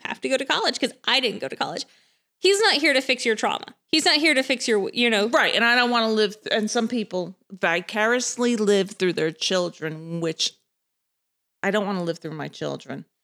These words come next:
Speaker 1: But, you know, it, he was ha-, he seemed happy to go to college. We're
Speaker 2: Yes.
Speaker 1: good. But, um,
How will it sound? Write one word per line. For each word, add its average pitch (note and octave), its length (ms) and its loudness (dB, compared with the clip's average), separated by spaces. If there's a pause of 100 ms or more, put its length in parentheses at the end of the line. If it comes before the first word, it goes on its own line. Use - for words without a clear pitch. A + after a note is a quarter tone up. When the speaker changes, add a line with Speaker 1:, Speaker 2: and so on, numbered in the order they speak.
(280)
Speaker 1:
But, B3 540 0
you D#4+ 140 2
know, A#3 220 2
it, E3 280 -2
he - 160 0
was D#4 140 2
ha-, D4 240 -4
he - 120 -4
seemed C#4 220 -2
happy A#3 200 -4
to - 100 -4
go - 80 -16
to - 60 -20
college. - 340 -20 (340)
We're - 160 2
Speaker 2:
Yes. - 240 -4
Speaker 1:
good. - 80 -20 (400)
But, B3 200 4
um, A3 500 0